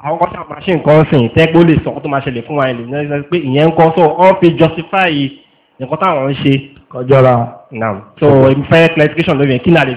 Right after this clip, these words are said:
Speaker 1: fi dá wọn bẹ́ẹ̀ lò?
Speaker 2: Kò, kò jọra wọn. You know, n tó pamọ́ tí a lè ní nǹkan kan ṣe lórí ẹ̀, àfi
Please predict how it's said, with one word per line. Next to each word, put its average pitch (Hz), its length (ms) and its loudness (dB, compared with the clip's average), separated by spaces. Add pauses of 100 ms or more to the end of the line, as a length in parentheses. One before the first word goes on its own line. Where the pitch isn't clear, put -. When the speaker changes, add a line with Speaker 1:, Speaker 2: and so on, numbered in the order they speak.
Speaker 1:
fi 135 360 -6
dá 156 200 2
wọn 120 220 -4
bẹ́ẹ̀ 123 260 -2
lò? 120 120 -4
Speaker 2:
Kò, 123 200 -4
kò 117 60 -8
jọra 123 260 4
wọn. 113 160 -6 (220)
You 156 220 -12
know, 147 640 -14 (2500)
n 165 180 -16
tó 202 140 -10 (100)
pamọ́ 160 340 -2 (1500)
tí 160 120 -10
a 113 260 -2
lè 90 140 -12
ní 104 280 -12
nǹkan 156 240 -14
kan 113 140 -4
ṣe 110 180 -8
lórí 113 260 -2
ẹ̀, 104 120 -4 (1040)
àfi 113 320 -10